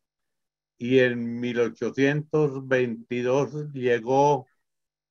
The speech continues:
a, a Quito y el diecisiete de junio conoció a Manuelita. Había pasado al Ecuador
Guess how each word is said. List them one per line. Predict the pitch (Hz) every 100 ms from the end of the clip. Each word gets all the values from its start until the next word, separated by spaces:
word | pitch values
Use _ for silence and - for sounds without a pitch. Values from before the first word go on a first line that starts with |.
| _ _ _
a, | 120 120 - _
a | 113 110
Quito | - 175 156 160 151 139 - _ _ _ _ _ -
y | 123
el | 131 127
diecisiete | 131 131 127 131 - 156 170 175 185 185
de | 151 113
junio | 147 180 170 165 156 151 - _ _ _ _
conoció | - 135 127 123 - 143 147 151 143 - _ _ _
a | 120 123
Manuelita. | 120 123 123 120 120 123 123 147 160 156 160 170 156 _ _ _ _ _ _ _ _ _ _ _ _
Había | 104 113 143 165
pasado | 165 156 165 170 175 170 165 165 165 - _ _ _ _ _ _ _ _ _ _ _
al | 127 127
Ecuador | 127 131 135 180 165 113